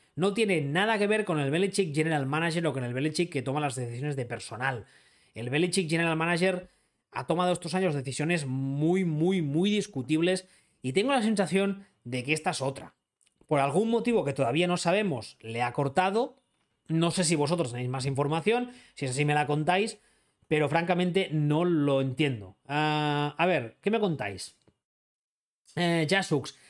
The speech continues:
que sepa elegir tipografía para Instagram se agradecería bastante. Sí, cuando pone esos mensajitos con un, con caracteres raros,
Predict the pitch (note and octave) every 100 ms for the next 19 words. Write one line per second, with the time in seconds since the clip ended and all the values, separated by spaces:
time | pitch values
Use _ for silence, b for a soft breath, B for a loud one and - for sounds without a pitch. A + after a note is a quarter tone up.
0 | B F3+ E3+ A3 E3+ F#3+ - G3+ E3+ E3
1 | D#3+ D#3 G3+ G#3+ F3+ D#3 F#3+ G3+ G#3+ A3
2 | G3+ D#3+ D#3 C3+ D3 F3+ D#3 - C#3 A2+
3 | A2 F3+ E3 D3+ C#3+ F#3+ A#3 A3+ G#3 G3+
4 | F3 D#3+ F3 D#3+ - D3 D3+ D#3+ C#3 C#3+
5 | C3+ C#3+ D#3 F3+ C#3 C3+ G3+ A#3